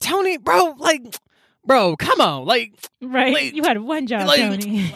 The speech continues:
Speaker 2: <laughs>
Speaker 1: like, like, like, I know you love technology, girl, but come on, like, like, it's a whole murder inve-"
Speaker 2: They did take their
Speaker 1: Anyway.
Speaker 2: phones though, and they don't have laptop. Anyway.
Speaker 1: This is true. So it's like, it's like you don't have many options, but it's just kinda like, "Tony, if all, like,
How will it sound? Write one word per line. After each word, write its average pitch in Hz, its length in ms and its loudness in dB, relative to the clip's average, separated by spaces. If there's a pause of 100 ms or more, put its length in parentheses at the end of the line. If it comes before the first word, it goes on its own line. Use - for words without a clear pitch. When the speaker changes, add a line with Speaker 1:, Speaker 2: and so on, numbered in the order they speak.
Speaker 2:
<laughs> - 80 -6
Speaker 1:
like, 277 160 -2
like, 269 240 -2
like, 269 120 2
I 262 40 2
know 277 200 2
you 262 160 -2
love 226 220 0
technology, 220 380 -2
girl, 220 240 0
but 220 80 -4
come 247 180 0
on, 131 160 -4
like, 240 160 -8
like, 269 260 -4
it's 277 140 -2
a 233 100 4
whole 240 360 4
murder 220 280 -2
inve-" 208 140 -4 (440)
Speaker 2:
They 381 120 -2
did 480 100 2
take - 180 -4
their 359 140 2
Speaker 1:
Anyway. 277 220 2
Speaker 2:
phones 277 220 0
though, 170 280 0
and 170 100 -4
they 226 60 0
don't 254 180 0
have 165 120 -6
laptop. 165 520 -8
Anyway. 147 400 -6 (640)
Speaker 1:
This 262 160 4
is 220 80 0
true. 131 180 -2
So 214 120 2
it's 294 80 2
like, 302 120 8
it's 262 220 -2
like 277 100 2
you 254 80 -2
don't 302 240 2
have 185 360 2
many 170 200 2
options, 143 300 0
but 175 60 0
it's 175 80 -4
just - 80 -12
kinda 220 120 -2
like, 190 140 -2
"Tony, 214 440 0
if 175 220 0
all, 208 300 2
like, 202 240 -2